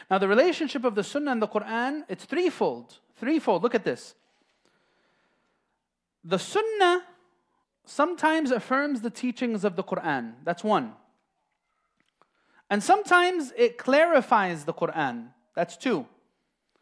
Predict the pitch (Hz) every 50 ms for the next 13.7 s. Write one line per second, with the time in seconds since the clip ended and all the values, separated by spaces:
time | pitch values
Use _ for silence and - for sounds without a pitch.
0 | _ _ _ - - _ - 220 233 240 226 - 311 370 392 - - 330 330 339
1 | 339 277 262 247 214 - - 269 285 302 277 285 254 254 240 220 202 - 226 240
2 | 240 247 247 233 214 214 196 196 196 - - 208 196 190 - 214 190 180 160 -
3 | - - 165 147 123 127 - _ _ _ _ _ _ _ _ _ _ _ _ _
4 | - 139 139 - 170 165 156 - 190 190 202 190 185 165 - 196 180 - - 196
5 | 180 202 196 190 170 175 170 - - 190 190 190 196 190 175 156 156 - 185 190
6 | 196 214 220 214 - - - - - - - - 160 175 180 170 180 165 - -
7 | 170 170 165 165 - 185 170 175 180 185 _ - 156 151 - - - 160 151 127
8 | 110 - _ _ _ _ _ _ _ _ _ _ _ _ _ - - 147 - -
9 | 196 247 311 - - _ _ _ _ _ _ _ _ _ _ _ _ _ - 220
10 | 220 233 233 226 - - - 190 190 175 - 233 302 370 370 359 339 294 233 180
11 | - - 240 269 330 359 320 262 220 - - 233 220 233 247 240 202 180 202 208
12 | - 220 233 247 254 277 277 254 - - - - - 226 240 262 277 269 240 202
13 | - - 214 190 180 175 170 165 165 165 170 170 170